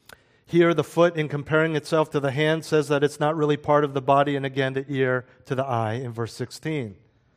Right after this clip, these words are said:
Now, we know that clearly they are part of the body.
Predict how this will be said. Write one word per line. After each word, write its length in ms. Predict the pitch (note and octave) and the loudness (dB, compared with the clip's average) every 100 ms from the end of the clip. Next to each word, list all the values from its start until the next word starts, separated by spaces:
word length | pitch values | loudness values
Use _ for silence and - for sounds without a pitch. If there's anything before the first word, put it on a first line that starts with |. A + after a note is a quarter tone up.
| _ _ _ _ _ _ _ _ _ _ | _ _ _ _ _ _ _ _ _ _
Now, 140 | A#2+ | -2
we 200 | B2 G3+ | 2 2
know 340 | F3 G#2+ A2+ D#3 | 0 0 0 2
that 440 | C3 A#2+ - - _ _ _ _ _ - | 0 -2 -6 -20 _ _ _ _ _ -10
clearly 500 | - D#3+ C#3+ C3 C#3+ | 0 4 4 2 0
they 160 | B2 | 0
are 160 | B2 C3 | 0 0
part 260 | - B2+ | 0 0
of 80 | C3 | 0
the 80 | C3 | 0
body. 440 | B2+ D3 C3 G2+ | 4 4 4 0